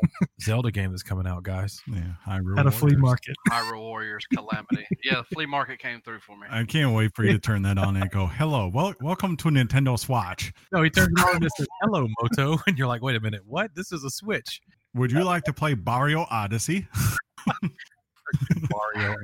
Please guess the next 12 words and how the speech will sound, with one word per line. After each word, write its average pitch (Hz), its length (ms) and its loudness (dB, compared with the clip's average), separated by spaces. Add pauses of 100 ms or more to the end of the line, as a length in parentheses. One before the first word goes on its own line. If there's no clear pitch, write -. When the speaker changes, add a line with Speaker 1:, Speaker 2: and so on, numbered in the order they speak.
Speaker 2:
Odyssey. 107 360 -8 (840)
That's 113 180 -8
fantastic. 104 640 -4
Well, 190 440 2 (380)
Mike, 156 360 2
generally 185 440 -2
what 170 180 0
we 143 120 2
do 139 400 0 (100)
in 120 180 -4
the 113 160 -4
intro, 120 540 -2